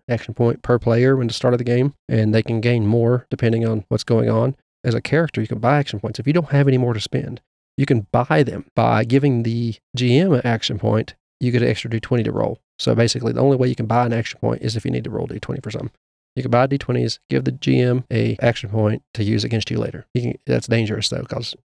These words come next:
you never know what he's gonna use it on, something he really wants to hurt you somehow. You have luck points. You have a luck skill in this game.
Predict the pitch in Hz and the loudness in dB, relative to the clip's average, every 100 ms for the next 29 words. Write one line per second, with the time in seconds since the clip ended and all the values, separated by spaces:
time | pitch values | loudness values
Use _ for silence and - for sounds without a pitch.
0 | - 131 107 113 110 110 110 113 113 110 | -4 0 2 0 -2 -4 -2 0 0 0
1 | - 117 120 113 101 123 120 107 113 110 | -4 -4 -4 -4 -4 -4 -2 -2 -2 -4
2 | - 113 104 - 113 - 107 - 110 123 | -4 -6 -6 -4 -2 -2 -6 -4 -4 -6
3 | - _ - 131 123 120 _ - 120 160 | -10 _ 0 4 4 0 _ -2 0 0
4 | - 170 190 - - 123 117 120 131 - | 0 2 0 -4 0 0 2 0 0 -2
5 | - 156 147 151 - 160 | 0 2 4 2 0 -2